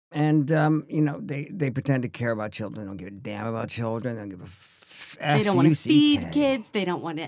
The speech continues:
Speaker 2: them to get educated. They don't wanna pay for their medical care.
Speaker 1: No.
Speaker 2: What happens if a woman doesn't have health insurance and she's forced to carry a baby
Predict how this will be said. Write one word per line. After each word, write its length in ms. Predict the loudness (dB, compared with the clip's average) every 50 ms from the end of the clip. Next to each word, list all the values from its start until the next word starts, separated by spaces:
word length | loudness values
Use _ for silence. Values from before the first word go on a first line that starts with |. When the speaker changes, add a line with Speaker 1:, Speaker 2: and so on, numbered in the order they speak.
| -8
Speaker 2:
them 220 | -6 -4 -4 -4 -4
to 100 | -6 -6
get 240 | -6 -6 -8 -6 _ -2
educated. 680 | -2 -2 -2 -2 -8 -8 -6 -4 -2 -2 -2 -2 -2 -4 -8 -16 -20 -20 -16 _ -4
They 100 | -2 0
don't 200 | 0 0 0 0
wanna 180 | 0 -2 -4 -4
pay 200 | -6 -8 -10 -8
for 120 | -8 -8
their 200 | -6 -4 -4 -2
medical 500 | 0 2 2 2 2 2 2 0 0 -2
care. 300 | -2 -4 -4 -4 -4 -4 -6 -10 -12 -6
Speaker 1:
No. 80 | -2 -2
Speaker 2:
What 80 | 0
happens 380 | 0 -2 -4 -2 -2 -4 -4 -4
if 80 | -4
a 40 | -4 -2
woman 300 | -2 -2 -2 -2 -4 -2
doesn't 300 | -2 -2 -2 -2 -2 -2
have 140 | -4 -4 -6
health 220 | -6 -8 -8 -6 -6
insurance 540 | -6 -6 -6 -6 -6 -6 -8 -10 -14 -20 _ -20 -20 -12 -8
and 100 | -6 -6
she's 160 | -4 -6 -6
forced 340 | -6 -6 -4 -4 -4 -4 -6 -10
to 60 | -10
carry 340 | -6 -6 -4 -4 -4 -4 -4
a 40 |
baby 540 | -4 -2 -2 -2 0 -2 -2 -4 -6 -6 -10